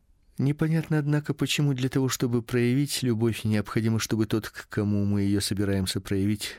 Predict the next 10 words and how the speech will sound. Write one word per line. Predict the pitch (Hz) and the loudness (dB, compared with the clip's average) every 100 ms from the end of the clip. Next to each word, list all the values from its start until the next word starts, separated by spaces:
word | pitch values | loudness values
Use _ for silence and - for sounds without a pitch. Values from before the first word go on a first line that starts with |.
| - | -10
оказался | - - 95 98 - | -6 -2 -2 0 -2
в | 107 | -2
беде. | 101 120 127 131 - - - - _ - - - | -2 -2 -2 -4 -6 -16 -20 -20 _ -20 -20 -14
Разве | - 120 127 127 | 0 2 4 2
проявление | 120 127 127 127 135 127 120 | 2 4 4 4 2 4 2
любви | 117 117 98 104 123 | 2 0 0 0 2
состоит | 113 117 - 117 110 | 2 -2 -2 -2 0
только | - 110 117 | 0 -2 -4
в | |
том, | - 120 | -2 -2